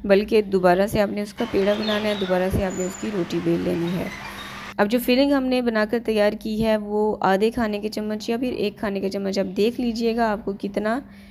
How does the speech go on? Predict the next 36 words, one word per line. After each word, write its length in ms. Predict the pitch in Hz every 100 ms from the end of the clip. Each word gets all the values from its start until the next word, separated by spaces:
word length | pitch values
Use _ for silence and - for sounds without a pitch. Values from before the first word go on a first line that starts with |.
| - - -
अम, 420 | 208 185 185 185 -
चाहिए, 400 | - 180 180 180
ठीक 320 | 185 208 220 359
है। 60 |
एक, 220 | - 220 -
आ, 120 | 196 202
जब 180 | 208
हम 180 | 226 233
बनाने 300 | 214 208 214
के 100 | 247
लिए 120 | 247
खड़े 200 | 247 240
होते 180 | 254 247
हैं 80 | 262
ना, 60 | 294
तो 120 | 285
हमें 180 | 240 233
अंदाज़ा 520 | 208 196 190 190 220
हो 240 | 214 190
जाता 320 | 180 185 190
है। 120 | - - - - - - -
तो 80 | 226 -
आधा 260 | 202 214 262
खाने 280 | 269 247 247
का 60 |
चम्मच 340 | 254 254 254 269
या 60 |
फिर 160 | 247 240
एक 260 | - 202 -
खाने 240 | 214 214
के 80 | 214
चम्मच 280 | 220 208 202
जितनी 300 | 202 202 202
filling 340 | 196 202 226
करनी 340 | 233 226 220
है 180 | 220 214